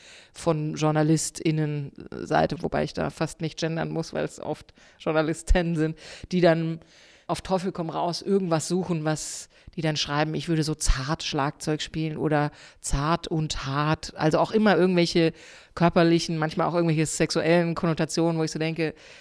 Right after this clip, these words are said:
das wird bei Männern nicht gemacht, das stört mich ehrlich gesagt, weil das ist nichts, was ich will oder mache. Im Gegenteil, ich versuche eher auch von meiner Kleidung relativ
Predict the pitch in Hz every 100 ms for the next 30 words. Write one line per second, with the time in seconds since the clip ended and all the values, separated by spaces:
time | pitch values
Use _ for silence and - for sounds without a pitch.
0 | - - _ 185 - 170 160 156 160 170
1 | - 170 160 156 - 151 190 147 151 -
2 | 160 151 165 160 - - 175 - 165 165
3 | 143 170 214 175 151 147 180 220 220 -
4 | _ - 156 185 208 - 147 147 - _
5 | - 156 - - - 151 160 - 165 165
6 | 151 151 160 - 160 160 160 - 160 160
7 | 147 143 165 156 147 143 -